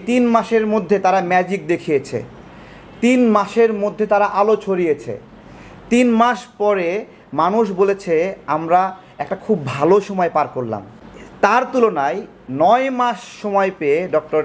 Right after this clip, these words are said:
ইউনূস সেই তুলনায় কিছুই দেখাতে পারেন নাই। কিছু না মানে কিছু না। বিগত যে কোনো তত্ত্বাবধায়ক সরকারের চেয়ে বর্তমান সরকার একটা বাজে সরকার হিসেবে প্রমাণিত হয়েছে। শোনেন, বিখ্যাত হওয়া আর বিশ্বস্ত হওয়া এক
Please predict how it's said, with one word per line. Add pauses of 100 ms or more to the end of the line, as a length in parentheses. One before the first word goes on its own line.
ইউনূস
সেই
তুলনায় (560)
কিছুই
দেখাতে
পারেন
নাই। (460)
কিছু
না
মানে (160)
কিছু
না। (560)
বিগত
যে
কোনো
তত্ত্বাবধায়ক
সরকারের
চেয়ে
বর্তমান
সরকার
একটা
বাজে
সরকার
হিসেবে (340)
প্রমাণিত
হয়েছে। (600)
শোনেন, (840)
বিখ্যাত
হওয়া
আর (100)
বিশ্বস্ত
হওয়া
এক